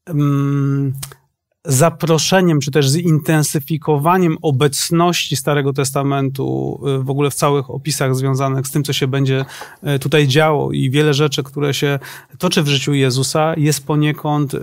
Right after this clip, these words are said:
rysowane w perspektywie określonych historii starotestamentowych. No, głównie to są, y, psalmy, zwłaszcza te psalmy, które pokazują cierpienie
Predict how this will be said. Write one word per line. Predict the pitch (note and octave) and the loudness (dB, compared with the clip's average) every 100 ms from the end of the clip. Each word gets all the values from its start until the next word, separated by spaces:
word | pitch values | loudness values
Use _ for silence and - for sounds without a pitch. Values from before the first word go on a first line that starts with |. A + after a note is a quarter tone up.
| C#3+ D3 D3+ | -4 -2 0
rysowane | C#3 D#3 - D3+ D#3+ E3+ C#3+ | 2 2 2 2 4 4 2
w | C3+ | -2
perspektywie | D3 C3 - C3+ D#3 C#3 C#3 | -4 -4 -6 -6 -4 -2 -2
określonych | C3 C3+ D3 C#3+ | -2 -4 -2 -2
historii | C3+ - C#3+ | -2 -2 0
starotestamentowych. | C3+ C3+ C3 B2 C3 C3+ C3+ C3 C3+ - - - | 0 -2 -2 -2 -2 -2 -4 -6 -8 -12 -16 -2
No, | D3 | 0
głównie | B2 F#3 G3 F#3 E3 | 2 2 4 2 2
to | D#3+ | 0
są, | - D#3 D3+ D3 | 0 2 0 -2
y, | C#3+ C#3 C3+ | -2 -2 -2
psalmy, | C3+ - D3 C#3+ D3+ F3+ F#3+ C3+ | -2 2 2 2 2 0 0 0
zwłaszcza | C#3 C#3+ D3+ | 0 0 -2
te | D3+ | -4
psalmy, | - D#3 D3 D3 | -2 0 0 0
które | C#3 D3+ | 0 -2
pokazują | C#3 C#3+ D3 C#3 D3 D3+ D3 - - - | -2 -2 -2 0 0 2 0 -4 -10 0
cierpienie | D#3+ C#3+ E3+ D#3+ D#3 D3 C#3 C#3 | 2 2 2 2 2 0 0 -2